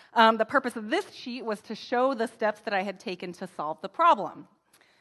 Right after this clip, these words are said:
Now, sometimes, but not often, uh, the sheet would show signs of erasing and rewriting, uh, because I'd realized somewhere along the way that I had done something wrong, and I'd have to start over again. And the point of that sheet wasn't to show how perfect I was,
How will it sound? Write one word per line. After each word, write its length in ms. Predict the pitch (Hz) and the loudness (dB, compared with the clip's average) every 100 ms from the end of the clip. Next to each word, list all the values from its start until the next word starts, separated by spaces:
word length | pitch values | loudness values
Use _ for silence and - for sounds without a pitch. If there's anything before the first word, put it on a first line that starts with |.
| _ _ | _ _
Now, 160 | 226 214 | 4 4
sometimes, 580 | 220 403 294 233 247 240 | 6 2 2 0 0 -2
but 320 | 220 190 - - | -2 -2 -4 -14
not 260 | 214 226 190 | -6 -2 -2
often, 640 | 131 - - 247 320 285 - | -4 -10 -8 -4 -4 -6 -8
uh, 220 | 170 175 | -6 -4
the 80 | 185 | -6
sheet 240 | - 202 | -10 -12
would 120 | 214 | -12
show 180 | - 233 | -8 -8
signs 300 | - 208 202 | -6 -6 -6
of 100 | 202 | -10
erasing 580 | 185 175 175 185 220 208 | -10 -8 -8 -8 -8 -8
and 140 | 196 | -8
rewriting, 680 | 202 214 175 160 165 233 339 - - - - | -10 -6 -6 -6 -6 -6 -8 -10 -20 -12 -2
uh, 160 | 196 | 0
because 240 | 196 226 214 | 0 0 0
I'd 120 | 208 | 2
realized 460 | 240 226 214 220 | 2 6 4 2
somewhere 320 | 254 254 269 247 | 0 2 4 4
along 320 | 220 196 202 | 2 0 -2
the 100 | 185 | -6
way 220 | 170 175 | -4 -4
that 140 | 175 | -4
I 140 | 156 160 | -6 -6
had 200 | 175 165 | -10 -12
done 220 | 147 156 | -14 -12
something 340 | - 180 190 | -14 -12 -6
wrong, 300 | 220 - 175 | 0 0 0
and 80 | 160 | -6
I'd 100 | 160 | -10
have 140 | 156 - | -12 -14
to 80 | |
start 260 | - 170 156 | -14 -12 -10
over 220 | 151 - | -12 -14
again. 300 | - 82 - _ _ _ _ _ _ - | -18 -18 -20 _ _ _ _ _ _ -6
And 100 | 220 | -4
the 60 | |
point 260 | - 349 403 | 0 0 2
of 80 | 247 | 2
that 180 | 233 - | 2 2
sheet 360 | - 220 - _ - _ _ | -8 -8 -10 _ -20 _ _
wasn't 340 | 294 339 392 339 | 6 6 4 -6
to 140 | 349 | -6
show 260 | - 233 240 | 0 0 2
how 220 | 220 214 | 0 0
perfect 420 | - 254 202 - | 0 -2 -2 -6
I 140 | 160 | -6
was, 280 | 160 151 175 | -6 -8 -8